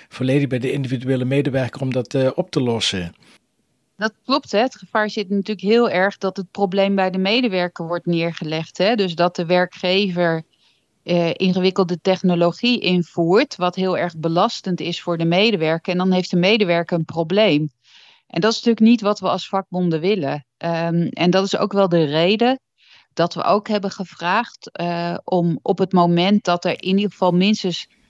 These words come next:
Speaker 2: vijfhonderd keer die technologiemonitor wordt, eh, ingevuld, om daar dan ook een data-analyse op te maken. Eh, dat wordt ook gedaan door onderzoekers van de Universiteit Utrecht. En dan probeer je ook bepaalde trends eruit te halen waarvan je zegt: "Hé,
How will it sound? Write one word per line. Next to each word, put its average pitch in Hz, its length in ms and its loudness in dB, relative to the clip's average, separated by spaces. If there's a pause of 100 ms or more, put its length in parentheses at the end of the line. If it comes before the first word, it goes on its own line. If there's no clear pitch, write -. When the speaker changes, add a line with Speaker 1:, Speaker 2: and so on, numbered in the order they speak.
Speaker 2:
vijfhonderd 190 720 -2
keer 175 220 -6
die 165 120 -10
technologiemonitor 165 1160 -2
wordt, 160 300 -6
eh, 151 260 0 (100)
ingevuld, 202 760 0
om 180 160 4
daar 170 200 4
dan 175 180 2
ook 160 160 0
een 170 120 2
data-analyse 160 920 -2
op - 120 -16
te 160 100 -10
maken. 147 520 -6 (500)
Eh, 165 300 0
dat 180 220 0
wordt 180 340 -2
ook 202 200 2
gedaan 190 400 0
door 190 120 -2
onderzoekers 190 600 -2
van 185 160 -2
de 185 80 -2
Universiteit 175 640 0
Utrecht. 185 560 -6 (520)
En 170 160 0
dan 226 180 4
probeer 214 440 0
je 202 180 -2
ook 196 340 0
bepaalde 175 640 -2
trends 196 400 -2
eruit 151 360 -2
te - 80 -10
halen 156 400 -6
waarvan 165 320 -2
je 160 60 -2
zegt: 156 300 -4
"Hé, 156 360 0